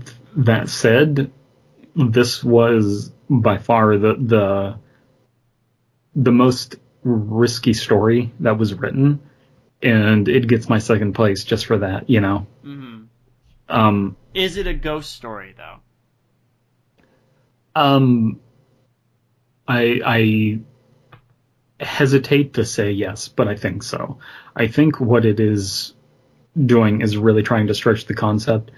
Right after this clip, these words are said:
Speaker 1: And again, I think the stories that are most successful are breaking those rules. A lot of the stories that we mentioned as honorable mentions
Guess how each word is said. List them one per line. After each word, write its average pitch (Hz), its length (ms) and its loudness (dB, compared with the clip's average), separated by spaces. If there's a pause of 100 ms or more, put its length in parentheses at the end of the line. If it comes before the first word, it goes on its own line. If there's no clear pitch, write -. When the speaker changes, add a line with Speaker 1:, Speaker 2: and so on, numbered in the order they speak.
(260)
Speaker 1:
And 120 100 4
again, 120 240 4
I 107 80 0
think 117 240 0
the - 80 -16
stories 110 320 0
that 113 80 0
are 113 100 6
most 107 200 0
successful 107 600 -2
are 113 200 2
breaking 110 400 0
those 101 180 0
rules. 104 360 2
A 113 80 -2
lot 113 220 2
of 101 220 0 (640)
the 107 720 2 (260)
stories 113 360 2
that 107 100 2
we 104 100 2
mentioned 104 460 -2
as 95 840 -4 (1200)
honorable 110 440 4
mentions 101 680 0